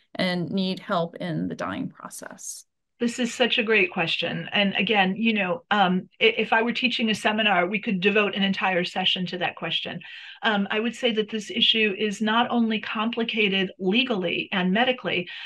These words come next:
Speaker 2: that the question itself is cultural. It's a cultural question and a policy question. And so that's why, of course, there's not one answer to this. That's why there's not a uniform federal policy on this, that different states have different, um,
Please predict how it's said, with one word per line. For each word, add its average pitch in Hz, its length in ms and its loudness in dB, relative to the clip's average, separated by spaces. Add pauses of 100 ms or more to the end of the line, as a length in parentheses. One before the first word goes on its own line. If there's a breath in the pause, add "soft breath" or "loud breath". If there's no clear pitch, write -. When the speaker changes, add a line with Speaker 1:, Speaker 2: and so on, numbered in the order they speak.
(120)
Speaker 2:
that 233 100 0
the 240 80 -2
question 311 320 0
itself 247 500 0
is 220 200 -2
cultural. - 640 2
It's - 140 -8
a 208 60 0
cultural 254 500 2
question 226 400 2
and 196 180 0
a 190 40 -4
policy 170 500 -2
question. - 480 -6 (240 loud breath)
And 214 160 6
so 240 120 2
that's 226 300 0
why, 226 340 4 (280 loud breath)
of 190 120 0
course, 220 300 0
there's 208 200 0
not 208 320 0
one 202 160 0
answer 208 380 -4
to 240 120 -4
this. 226 260 2
That's 202 280 -6
why 196 260 6
there's 196 240 -2
not 185 240 0
a 202 40 -4
uniform 196 520 0
federal 226 360 0
policy 226 500 -2
on 214 120 0
this, 226 180 -2
that 185 120 -4
different 202 340 -4
states - 540 -4 (320 loud breath)
have 208 280 2
different, 202 440 2
um, 185 260 2